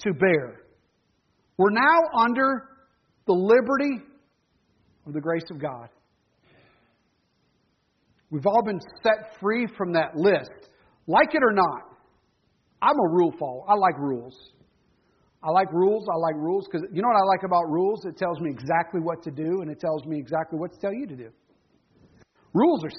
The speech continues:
safe. They're easy. There's that, that list, and I'll just do that, and then I don't have to think about other stuff. Matter of fact, it's actually kinda coasting, right?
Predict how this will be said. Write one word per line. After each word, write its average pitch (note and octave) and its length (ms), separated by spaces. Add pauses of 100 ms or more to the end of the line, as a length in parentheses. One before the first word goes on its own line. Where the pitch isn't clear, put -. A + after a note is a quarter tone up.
safe. E3+ 240 (220)
They're C3+ 180
easy. F3 500 (1000)
There's - 680
that, A#2+ 220
that A#2+ 160
list, A#3 460
and D3 100
I'll D#3 140
just C#3+ 180
do D#3+ 140
that, G3 280 (100)
and D#3+ 100
then D#3+ 140
I E3 80
don't F3 100
have F3 140
to D#3+ 80
think G#3 200
about D3+ 220
other C3+ 240
stuff. A2 200 (200)
Matter E3 140
of E3 60
fact, G3 200
it's D3+ 140
actually F3 340
kinda C#3+ 160
coasting, D#3+ 500 (880)
right? D#3+ 220